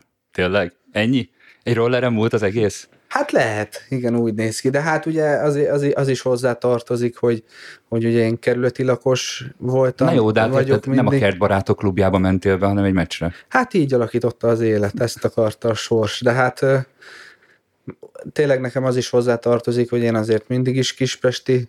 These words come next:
Speaker 2: lakos voltam, vagyok, bárhova megyek a, a, a világon, én mindenhova magammal viszem a kispestiséget, jelentsen ez bármit, akár egy mez, vagy póló, vagy matrica, én mindenhova vigy-, visszamutatom, hogy, hogy én kispesti vagyok.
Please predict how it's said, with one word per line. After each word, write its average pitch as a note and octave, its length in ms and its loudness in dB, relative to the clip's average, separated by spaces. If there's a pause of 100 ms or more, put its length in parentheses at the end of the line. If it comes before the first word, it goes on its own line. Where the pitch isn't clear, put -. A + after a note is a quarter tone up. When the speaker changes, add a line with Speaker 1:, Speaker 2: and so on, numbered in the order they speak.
(120)
Speaker 2:
lakos B2 720 -4 (400)
voltam, A#2+ 580 0
vagyok, B2 480 0 (200)
bárhova A#2+ 520 0
megyek B2 340 -2
a, B2 280 2 (100)
a, B2 80 -2 (400)
a B2 60 2
világon, A#2+ 500 0
én A#2 100 0
mindenhova B2 840 0
magammal B2 540 0
viszem B2 340 0
a B2 200 0 (600)
kispestiséget, A#2+ 1080 0
jelentsen A#2+ 480 0
ez A#2+ 140 0
bármit, A#2+ 520 -2
akár A#2 340 0
egy A2+ 160 -2 (140)
mez, A#2 340 -2
vagy A2 140 -4 (100)
póló, A#2 420 2
vagy A2 320 0
matrica, A2+ 560 -2
én A2 80 0
mindenhova A#2 600 0 (500)
vigy-, B2 520 -2
visszamutatom, B2 1120 0
hogy, B2+ 300 0
hogy B2 140 0
én A#2 160 0
kispesti - 580 -4
vagyok. B2 380 2